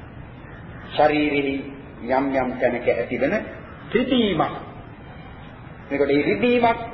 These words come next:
වශයෙන් ඇතිවන වේදනාව රිදීමක් හැටියටමයි බැලිය යුතු වන්නේ.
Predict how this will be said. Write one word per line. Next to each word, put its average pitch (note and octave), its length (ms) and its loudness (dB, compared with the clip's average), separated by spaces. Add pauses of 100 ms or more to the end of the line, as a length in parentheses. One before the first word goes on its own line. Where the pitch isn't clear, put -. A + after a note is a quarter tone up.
(140)
වශයෙන් G#3 520 4 (840)
ඇතිවන E3+ 480 2
වේදනාව B2+ 580 0 (880)
රිදීමක් C4 420 2 (140)
හැටියටමයි F#3+ 760 2 (520)
බැලිය F3+ 360 4
යුතු E3+ 220 -2
වන්නේ. F3 280 -2